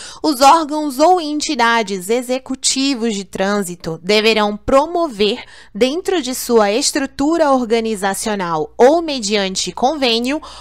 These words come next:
o funcionamento de escolas públicas de trânsito, nos moldes e padrões estabelecidos pelo contran.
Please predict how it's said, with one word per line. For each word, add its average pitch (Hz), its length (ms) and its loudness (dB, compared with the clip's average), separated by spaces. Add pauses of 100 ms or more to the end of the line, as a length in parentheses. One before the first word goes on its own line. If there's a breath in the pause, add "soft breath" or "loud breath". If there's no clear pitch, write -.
(200 loud breath)
o 392 120 6
funcionamento 302 840 0
de 240 140 -4
escolas 226 760 4
públicas 285 640 -2
de 294 120 -2
trânsito, 247 680 -4 (240 loud breath)
nos 233 240 -2
moldes 254 600 2
e 302 80 -4
padrões 240 680 -2
estabelecidos 285 1120 -2
pelo 226 440 0
contran. 240 680 -4